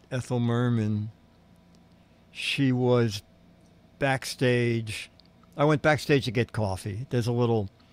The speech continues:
area back there for contestants and staff to get coffee. And Ethel Merman is pacing back and forth. And, and I said, "Ethel, is anything wrong?" And she said, "Yeah, I shouldn't be here."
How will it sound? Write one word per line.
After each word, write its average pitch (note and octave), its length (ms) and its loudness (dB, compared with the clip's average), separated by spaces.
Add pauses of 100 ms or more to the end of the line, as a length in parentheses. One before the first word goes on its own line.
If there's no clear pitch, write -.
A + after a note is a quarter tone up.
(240)
area A#2+ 340 2
back G#2+ 320 -2
there G#2+ 260 -2
for G#2 400 -8
contestants A2 840 -6
and G#2+ 120 -4
staff G#2 400 -6
to A2 100 -8
get G#2 220 -10
coffee. G#2+ 440 -8 (840)
And A2+ 680 2 (360)
Ethel C#3 280 0
Merman C3 360 4
is G#2+ 200 2 (100)
pacing C#3+ 460 0
back B2+ 300 2
and A#2+ 140 0
forth. A#2+ 380 -4
And, A#2 220 -4 (220)
and C3+ 220 -6
I C3+ 160 -2
said, C3+ 240 -6 (1400)
"Ethel, F3+ 300 0
is C3 160 0
anything E3+ 400 -2
wrong?" D3 440 -2
And D#3 80 -6
she - 160 -6
said, D3 220 -4
"Yeah, E3+ 160 2
I C3 60 4
shouldn't D3+ 380 0
be D#3+ 180 0
here." G2 400 -2